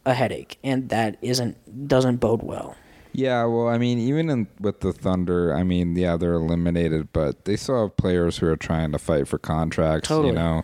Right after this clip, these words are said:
Speaker 1: Yeah.
Speaker 2: Like, players don't tank. Coaches don't
Speaker 1: No.
Speaker 2: tank, you know?
Speaker 1: Well,
Speaker 2: Like,
Speaker 1: no.
Speaker 2: management tanks,
Speaker 1: That's
Speaker 2: you know?
Speaker 1: true. It's true,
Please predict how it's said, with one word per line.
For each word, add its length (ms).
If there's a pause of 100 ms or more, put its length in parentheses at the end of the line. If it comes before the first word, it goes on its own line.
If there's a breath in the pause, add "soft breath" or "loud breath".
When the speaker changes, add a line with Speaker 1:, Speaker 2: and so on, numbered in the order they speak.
Speaker 1:
Yeah. 260 (100)
Speaker 2:
Like, 520 (100)
players 460
don't 320
tank. 520 (100)
Coaches 400
don't 260
Speaker 1:
No. 360
Speaker 2:
tank, 180
you 80
know? 240
Speaker 1:
Well, 400
Speaker 2:
Like, 160
Speaker 1:
no. 380
Speaker 2:
management 720
tanks, 540
Speaker 1:
That's 360
Speaker 2:
you 60
know? 60
Speaker 1:
true. 220 (140)
It's 220
true, 120